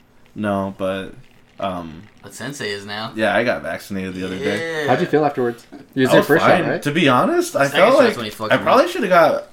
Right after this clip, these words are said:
Speaker 1: two shots because I'm just, like, too buff or something.
Speaker 3: <laughs>
Speaker 1: I
Speaker 3: I'll
Speaker 1: don't
Speaker 3: wait until
Speaker 1: know.
Speaker 3: your second round shot.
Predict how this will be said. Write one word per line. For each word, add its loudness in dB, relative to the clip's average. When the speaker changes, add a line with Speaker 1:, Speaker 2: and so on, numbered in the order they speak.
Speaker 1:
two -4
shots 0
because -8
I'm -4
just, -8
like, -6
too -8
buff -2
or -2
something. 0
Speaker 3:
<laughs> 2
Speaker 1:
I -2
Speaker 3:
I'll 2
Speaker 1:
don't 6
Speaker 3:
wait 6
until 4
Speaker 1:
know. 6
Speaker 3:
your 6
second 2
round -4
shot. -4